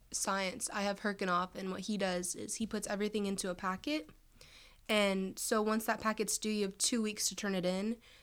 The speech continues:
So right now, I've just been stressed about filling out the packet because I wasn't here for, like, most of the labs. So it's just a lot to fill up since it's all at once. Instead of math, where it's, like, every day, it's all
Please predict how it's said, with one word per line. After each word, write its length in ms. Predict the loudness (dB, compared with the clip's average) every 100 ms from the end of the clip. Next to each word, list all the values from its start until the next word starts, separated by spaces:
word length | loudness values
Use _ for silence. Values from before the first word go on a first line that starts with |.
| -4
So 160 | 4
right 160 | 6 8
now, 420 | 8 10 8 2 -4 6
I've 180 | 6 6
just 160 | 2
been 140 | 2 2
stressed 340 | 2 2 0
about 320 | 2 0 -2 _
filling 480 | 0 2 4 0 -2 -10 -4
out 280 | 0 0 -2
the 80 | -2
packet 480 | 0 0 -2 -4
because 300 | -8 -4 0
I 160 | 2 2
wasn't 280 | 0 -4 -4
here 240 | -2 -2
for, 300 | -4 -6 -6
like, 280 | -6 -10 -12 -20 -20 -14 -2
most 220 | 2 2
of 40 | 2
the 80 |
labs. 440 | 2 4 2 0 -2
So 160 | 0
it's 180 | 0 0
just 180 | -2 0
a 40 |
lot 340 | 2 2 2 0
to 400 | 0 0 0 -4 -8 -20 -20 -14 0
fill 200 | 4 4
up 340 | 4 0 -12 -10
since 240 | 0 0 0
it's 180 | -2 2
all 180 | 4 4
at 100 | 2
once. 400 | -2 -6 -8 -4
Instead 260 | 0 0
of 240 | 0 -2 -10 -20 -20 -20 -20 -16 -2
math, 520 | 4 4 4 -2 -4
where 160 | 0
it's, 260 | 0 -2 -2
like, 340 | -2 -2 -10 -18 -20 -12 4
every 280 | 4 4 2
day, 480 | 4 4 4 2 0
it's 160 | -4 2
all 320 | 2 0 -4